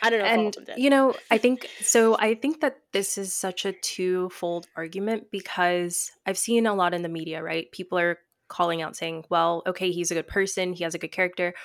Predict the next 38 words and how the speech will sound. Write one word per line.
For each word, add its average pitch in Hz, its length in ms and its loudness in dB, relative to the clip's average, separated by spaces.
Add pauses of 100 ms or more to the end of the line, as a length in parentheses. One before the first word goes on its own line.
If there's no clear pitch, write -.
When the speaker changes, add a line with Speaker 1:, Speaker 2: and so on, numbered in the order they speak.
(100)
Speaker 2:
What 196 100 2
does 180 100 0
that 180 120 2
have 175 200 -2
to 185 120 -6
do 175 180 -4
with 165 120 -4
hazing? 180 440 -2
Because 165 320 -6
he 175 120 -8
might 165 200 -2
have 175 80 -12
still 165 160 -6
known 165 280 -2
that 160 120 -2
it - 40 -4
was 160 120 -8
taking - 240 -12
place, 196 380 -2
yada, 156 160 -4
yada. 165 320 2
Like, 156 160 -6
just 160 160 -4
because 165 200 -6
you're 160 120 -4
a - 20 -8
good 160 180 -8
guy 156 360 -2 (1040)
doesn't 185 260 4
mean 165 180 0
that 156 280 0
you 170 120 -8
couldn't 160 280 -8
have 156 160 -10 (160)
let 170 160 0
this 160 160 -4
stuff 147 160 -10
slide." - 380 -6